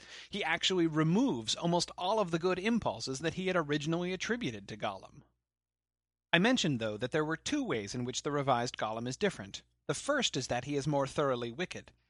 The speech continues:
The second is that he is more tragic and pitiable. Gollum may not have a good side, but he is not simply and straightforwardly wicked either. Tolkien emphasizes his misery, the sadness of his life. For instance,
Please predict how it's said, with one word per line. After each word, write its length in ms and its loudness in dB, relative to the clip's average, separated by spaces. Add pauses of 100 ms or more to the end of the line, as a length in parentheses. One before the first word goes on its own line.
(160)
The 80 4
second 520 0
is 120 -8
that 160 2
he 120 -2
is 120 0
more 200 0
tragic 560 -6
and 160 0
pitiable. 540 -6 (540)
Gollum 300 4
may 140 4
not 200 4
have 180 4
a 60 4
good 260 -4
side, 400 -8 (160)
but 120 2
he 120 0
is 140 2
not 260 -2
simply 540 -2
and 120 0
straightforwardly 880 -2
wicked 400 -6
either. 340 -8 (760)
Tolkien 400 6
emphasizes 640 0
his 180 2
misery, 600 0 (100)
the 100 0
sadness 600 0
of 100 -6
his 160 -2
life. 460 -4 (540)
For 120 6
instance, 440 0